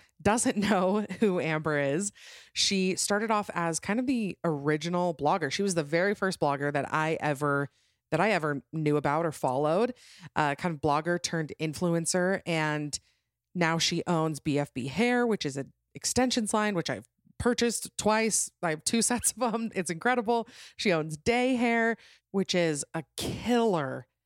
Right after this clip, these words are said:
hair product line that you can buy at Sephora. I own every single product. I'm just, I'm such a fan of her. She's a style and hair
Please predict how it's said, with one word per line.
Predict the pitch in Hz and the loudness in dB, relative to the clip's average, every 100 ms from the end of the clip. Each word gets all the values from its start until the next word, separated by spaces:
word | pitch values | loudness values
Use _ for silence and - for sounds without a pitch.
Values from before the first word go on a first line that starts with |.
| _ _ | _ _
hair | 190 208 | 0 0
product | 196 214 196 190 196 | 2 0 2 -2 -2
line | 185 180 | 0 -2
that | 135 | -4
you | |
can | 156 | -6
buy | 143 135 | -4 -2
at | - | -2
Sephora. | 143 - 220 226 208 | -4 0 2 2 0
I | 151 | -4
own | 135 147 139 | -2 -4 -4
every | 202 208 175 180 | -2 -2 -2 -2
single | - 131 107 | -4 -4 -10
product. | - 214 226 240 233 - | -6 -2 0 0 -2 -4
I'm | 185 | -2
just, | 180 - - - - - | -2 -4 -10 -20 -18 -6
I'm | 180 | -2
such | - 196 220 | 0 0 0
a | |
fan | 202 185 | 0 0
of | 185 | 0
her. | 196 185 | 0 0
She's | 175 156 | 0 -4
a | 135 | -2
style | - - 185 190 190 | -2 0 0 2 0
and | 180 156 | -2 -6
hair | 147 170 165 | -4 -2 0